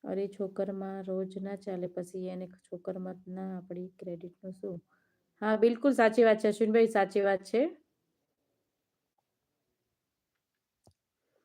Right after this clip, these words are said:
આજે, અ, પિયુષે શરત રાખી હતી કે ચલો, કોઈ નિશાને પાંચસો રૂપિયાનો સુપર ચેટ કરશે તો હું પછી નહીં આવું આજ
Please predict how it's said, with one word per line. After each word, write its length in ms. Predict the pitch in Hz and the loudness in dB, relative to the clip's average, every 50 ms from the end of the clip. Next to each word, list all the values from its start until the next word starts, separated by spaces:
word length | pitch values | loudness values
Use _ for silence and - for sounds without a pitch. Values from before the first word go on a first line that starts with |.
| _ _ - _ _ _ - | _ _ -20 _ _ _ 0
આજે, 260 | - 214 196 220 254 269 277 285 302 302 | 2 2 6 8 8 10 10 8 8 8
અ, 160 | 269 240 220 | 8 6 6
પિયુષે 400 | 220 226 226 247 254 247 285 262 | 6 4 4 4 4 4 4 4
શરત 340 | 233 254 233 233 247 240 262 | 6 8 8 8 8 8 8
રાખી 320 | 233 214 208 214 226 220 | 6 6 4 6 4 4
હતી 240 | 220 226 240 294 339 339 - - _ _ _ _ _ - | 4 6 4 4 4 2 -2 -10 _ _ _ _ _ -2
કે 40 | 220 | 0
ચલો, 260 | 214 233 240 262 262 | 4 6 8 8 8
કોઈ 240 | 254 254 - 254 254 | 6 6 4 4 4
નિશાને 460 | 214 226 233 226 220 240 233 247 247 233 240 - - | 6 6 4 6 6 6 6 6 6 4 2 0 2
પાંચસો 300 | 214 214 214 214 220 240 | 4 4 4 6 4 4
રૂપિયાનો 280 | 240 220 240 240 240 | 6 6 6 4 4
સુપર 280 | 233 233 220 220 233 226 | 4 2 2 4 4 4
ચેટ 220 | 220 247 233 233 | 6 4 4 4
કરશે 320 | - 240 233 220 220 247 240 | 4 4 4 4 6 2 4
તો 140 | 240 226 | 4 4
હું 260 | 220 220 226 233 233 214 | 4 6 4 4 4 4
પછી 220 | 220 208 220 240 | 2 4 4 6
નહીં 300 | 214 214 220 226 220 208 | 6 6 6 8 8 6
આવું 180 | 196 190 185 185 | 6 6 6 6
આજ 120 | 185 185 | 4 2